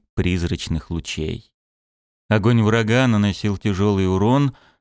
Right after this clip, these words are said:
но мы пока не переставали осыпать ворота и овальные звездолеты гравитационными ударами. Корабли сплющивались, как консервные банки, а вот с воротами было труднее.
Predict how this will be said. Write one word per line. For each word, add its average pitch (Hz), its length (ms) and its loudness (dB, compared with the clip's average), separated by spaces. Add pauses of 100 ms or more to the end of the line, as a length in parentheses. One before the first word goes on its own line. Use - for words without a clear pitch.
(100)
но 110 140 2
мы 127 160 0
пока 107 280 -2
не 107 120 2
переставали 98 800 0
осыпать 82 560 -6
ворота 90 480 0
и 82 100 -2
овальные 82 640 0
звездолеты 85 720 -4
гравитационными 85 920 -4
ударами. 78 680 -4 (560)
Корабли 98 360 2
сплющивались, 104 920 -4
как - 200 -8
консервные 87 760 -4
банки, 85 540 -4 (340)
а 101 80 0
вот 101 160 0
с - 60 -8
воротами 104 500 0
было 95 260 -2
труднее. 82 840 -4